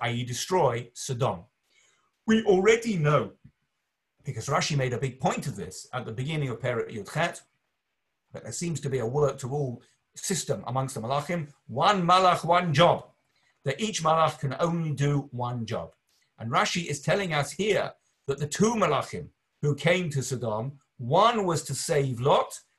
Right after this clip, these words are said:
and the other was to destroy the city. And then he says, "Lakach ne'emar, vayomer himalet." And therefore it says, and Rashi's referring to the next pasuk in Yud Zayin,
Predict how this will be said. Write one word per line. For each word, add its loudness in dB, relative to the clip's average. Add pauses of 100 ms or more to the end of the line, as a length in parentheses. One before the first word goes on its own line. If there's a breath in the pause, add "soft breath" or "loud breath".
(140)
and -4
the -4
other 2 (180)
was 0
to -8 (160)
destroy 0
the -12
city. -12 (640 soft breath)
And 0
then 4
he 0
says, 0
"Lakach -2
ne'emar, -4 (340)
vayomer 4 (220)
himalet." 2 (400)
And 2
therefore 4
it -2
says, -4
and -8
Rashi's -4
referring -2
to -10
the -12
next -6
pasuk -4
in -8
Yud -6
Zayin, -2